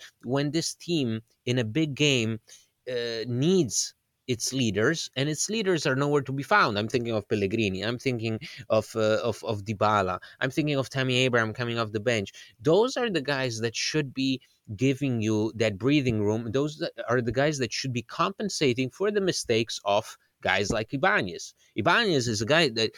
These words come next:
has been overperforming. He's been, you know, he's been on the rise. I don't have an issue with Ibanez's mistake.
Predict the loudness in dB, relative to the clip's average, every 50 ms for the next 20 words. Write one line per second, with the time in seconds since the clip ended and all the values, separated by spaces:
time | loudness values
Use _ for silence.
0 | -12 _ _ _ 0 0 0 2 2 0 -2 0 2 2 2 2 2 -2 -4 -4
1 | -4 -8 -10 -6 -2 0 2 2 2 0 -2 -4 -6 -2 0 0 0 0 0 0
2 | 2 2 2 0 -2 -2 -2 -2 -2 -4 -6 -10 -12 -14 -10 -4 -2 -2 -2 -2
3 | -2 -2 -2 -2 -2 -2 -2 -4 -4 -2 0 2 2 4 4 4 2 0 0 0
4 | 0 2 2 0 0 0 0 0 0 0 -2 -2 -2 -2 0 0 0 -2 -2 -6
5 | -12 -20 -18 _ 0 2 2 2 2 0 -4 -4 -2 0 2 4 4 4 2 0
6 | -2 -2 -4 -6 -4 -4 -4 -2 -2 0 2 2 2 0 -2